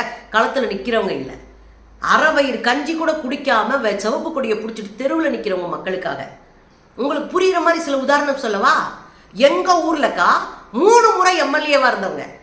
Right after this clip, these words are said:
பாலபாரதி, நன்மாறன், இவங்க எல்லாம் மூணு முறை எம் எல் ஏ இருந்தவங்க ஒரு ஓட்டு வீடு கூட இல்லாம தான் இருக்காங்க.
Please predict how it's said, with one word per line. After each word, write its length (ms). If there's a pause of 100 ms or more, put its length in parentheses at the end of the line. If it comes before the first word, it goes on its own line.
(280)
பாலபாரதி, 720
நன்மாறன், 520
இவங்க 240
எல்லாம் 260 (320)
மூணு 440
முறை 180 (140)
எம் 180
எல் 120
ஏ 120
இருந்தவங்க 320 (320)
ஒரு 160 (100)
ஓட்டு 340
வீடு 200
கூட 180
இல்லாம 400
தான் 180
இருக்காங்க. 360